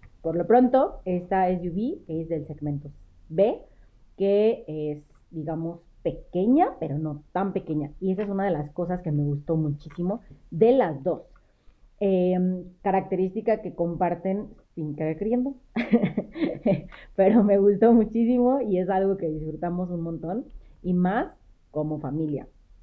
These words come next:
Yo les platico desde mi perspectiva,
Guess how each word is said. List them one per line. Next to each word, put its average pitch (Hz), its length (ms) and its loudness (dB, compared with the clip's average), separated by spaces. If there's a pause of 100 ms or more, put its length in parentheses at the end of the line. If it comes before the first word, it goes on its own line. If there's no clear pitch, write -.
(260)
Yo 202 160 4
les 214 140 6
platico 185 400 2
desde 151 220 2
mi 214 220 4
perspectiva, 262 800 0